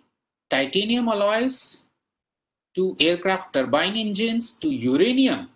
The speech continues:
and its scope in the country and in the world, various aspects of it, radiation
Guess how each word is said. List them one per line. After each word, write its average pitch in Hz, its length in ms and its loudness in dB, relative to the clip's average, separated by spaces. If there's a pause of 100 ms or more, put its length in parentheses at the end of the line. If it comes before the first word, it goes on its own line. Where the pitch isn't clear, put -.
(440)
and 165 220 0
its 175 180 -2
scope 214 460 0
in 175 100 -2
the 175 100 2
country 220 720 -2
and 202 320 0
in 220 120 -2
the 196 100 2
world, 160 480 2 (520)
various 165 360 0
aspects 151 580 -2
of 185 160 -6
it, 202 340 -4 (100)
radiation 196 760 -2